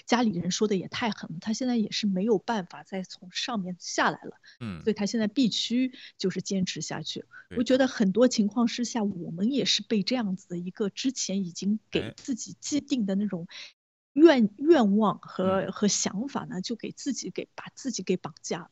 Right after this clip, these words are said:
Speaker 1: 就有点下不来。
Speaker 2: 是。
Speaker 1: 然后一到这个不论就说，哎，反正是不，不公平的，反正我责怪政府，责怪什么司法不公都是对的，
Speaker 2: 哎。
Speaker 1: 只要我这个想法，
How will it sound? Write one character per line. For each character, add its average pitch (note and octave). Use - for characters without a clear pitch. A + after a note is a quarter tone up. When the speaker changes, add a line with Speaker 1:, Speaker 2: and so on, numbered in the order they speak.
Speaker 1:
就 F#3+
有 F3+
点 G3
下 -
不 -
来。 -
Speaker 2:
是。 F3
Speaker 1:
然 G3
后 A#3
一 A#3+
到 B3
这 A3+
个 A#3
不 B3+
论 B3+
就 A#3
说， G3+
哎， F#3+
反 F#3+
正 C4+
是 C4
不， C4
不 -
公 C4
平 F#3+
的， F#3
反 F3
正 A#3+
我 G#3+
责 -
怪 A#3
政 G#3+
府， -
责 F#3
怪 G#3
什 -
么 F#3
司 F3
法 -
不 A3
公 G#3+
都 A#3+
是 A3+
对 C#4+
的， -
Speaker 2:
哎。 -
Speaker 1:
只 F#3+
要 B3
我 F3+
这 A#3+
个 A#3
想 G#3
法， -